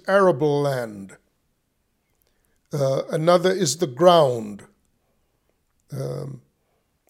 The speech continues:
yet another is the mainland as opposed to sea or water. So those are meanings of the word "ia" or "gia." But one of the meanings is the earth as a whole,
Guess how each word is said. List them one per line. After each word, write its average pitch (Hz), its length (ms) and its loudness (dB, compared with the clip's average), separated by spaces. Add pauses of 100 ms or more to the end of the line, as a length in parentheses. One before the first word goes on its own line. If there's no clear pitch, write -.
(100)
yet 180 220 2
another 180 380 6
is 180 520 0 (180)
the 151 140 -2
mainland 156 1080 2 (200)
as 143 160 -4
opposed 160 500 -4
to 151 260 -8 (160)
sea 170 520 -4
or 147 160 -2
water. 170 500 -2 (1080)
So - 160 0
those 202 180 6
are 196 40 6
meanings 175 580 0
of 139 160 -8
the 151 80 -6
word 139 480 -4 (240)
"ia" 165 380 -4 (420)
or 135 160 -4
"gia." 131 440 -10 (1700)
But 143 100 -8
one 156 160 2
of 180 120 2
the 233 100 6
meanings 170 560 0
is 139 240 -6
the 175 260 -8
earth 214 500 0
as 170 200 -2
a 160 40 0
whole, 156 800 -4